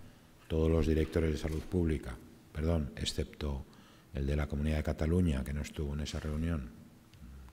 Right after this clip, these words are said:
todas las, eh, responsables de salud pública y del Ministerio de Sanidad, eh, est-, han establecido, han aprobado estas recomendaciones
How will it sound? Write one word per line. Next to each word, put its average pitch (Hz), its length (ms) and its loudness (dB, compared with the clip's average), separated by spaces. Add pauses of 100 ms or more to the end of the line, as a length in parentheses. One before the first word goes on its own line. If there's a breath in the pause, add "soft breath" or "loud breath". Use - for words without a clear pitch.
(560 loud breath)
todas 92 260 8
las, 76 320 2
eh, - 40 -12 (360)
responsables 78 580 10
de 73 60 -2
salud 73 180 0
pública 73 600 -4 (560 loud breath)
y 78 180 4
del 76 720 2
Ministerio 78 420 0
de 76 80 0
Sanidad, 82 460 4 (720 loud breath)
eh, 65 320 -8
est-, - 160 4
han 78 160 -4
establecido, 71 800 4
han 73 100 -2
aprobado 76 320 0
estas 73 220 6
recomendaciones 80 840 4